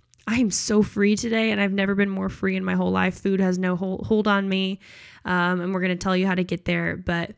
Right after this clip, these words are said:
I was at a place where food was the only part of my life that I felt like I had any control over. And that is exactly why people emotionally eat. It's the same reason why people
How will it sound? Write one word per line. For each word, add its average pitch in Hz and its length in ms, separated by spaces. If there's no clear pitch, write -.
I 190 160
was 214 140
at 196 100
a 190 60
place 180 420
where 175 240
food 185 400
was 180 220
the 180 240
only 226 560
part - 280
of 185 120
my 180 140
life 170 300
that 175 100
I 175 100
felt 180 240
like 180 140
I 180 80
had 170 200
any 175 200
control 175 420
over. - 260
And 220 160
that 233 140
is 269 120
exactly 190 520
why 170 360
people 170 360
emotionally 165 440
eat. - 220
It's - 160
the 180 60
same 185 300
reason 190 340
why 175 140
people 180 540